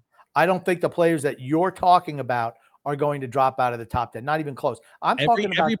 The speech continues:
Speaker 2: player that I mentioned that's in the top ten, right? I've mentioned about four or five of them that range between five to ten. Every one of those you said that has no chance to drop. So based off of that ideology you have, you think that no player that's ever in the top ten drops to a spot like thirteen.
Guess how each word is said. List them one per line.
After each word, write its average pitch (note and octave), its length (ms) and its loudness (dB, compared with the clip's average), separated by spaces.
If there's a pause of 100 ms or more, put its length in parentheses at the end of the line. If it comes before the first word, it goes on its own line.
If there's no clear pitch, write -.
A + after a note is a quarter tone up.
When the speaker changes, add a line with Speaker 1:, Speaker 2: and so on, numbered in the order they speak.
Speaker 2:
player G3 120 2
that F#3+ 140 2
I F3+ 80 2
mentioned E3 380 -4
that's D3+ 180 -4
in D#3 60 -4
the C#3+ 80 -6
top D3 300 -6
ten, E3 340 -6 (300)
right? D3+ 220 -2 (200)
I've A#2+ 160 -4
mentioned C3+ 260 -4
about A#2+ 180 -2
four C#3 280 -2
or C3+ 40 -2
five B2+ 380 -2
of C#3 100 -4
them B2+ 120 -8
that A#2 140 -6
range A2+ 340 -2
between A2 320 -4
five A2+ 340 -2
to G#2+ 100 -6
ten. A#2 400 -6
Every C3 220 -2
one C#3 160 -2
of B2+ 60 -2
those B2 80 0
you A2 200 -4
said A#2 80 -2
that A#2 100 -2
has C#3 160 -4
no G3 200 0
chance F#3+ 320 -4
to D#3+ 80 -6
drop. G2+ 340 -4 (240)
So C3 200 0
based C3 480 0
off F#3 200 0
of C3 220 -2
that A2 380 0
ideology C3 600 -2
you G#2 220 -4
have, F#2+ 260 -4
you B2+ 200 -2
think D3+ 260 -6
that G#2 160 -6
no C3 320 4
player F#3 340 2
that's C#3 200 0
ever D#3 200 2
in E3+ 60 2
the D#3+ 60 -2
top - 320 -4
ten C3+ 220 -4
drops A2+ 360 -2
to A2+ 160 -2
a G#2 40 -4
spot G#2+ 300 -4
like G#2+ 160 -8
thirteen. G2 400 -6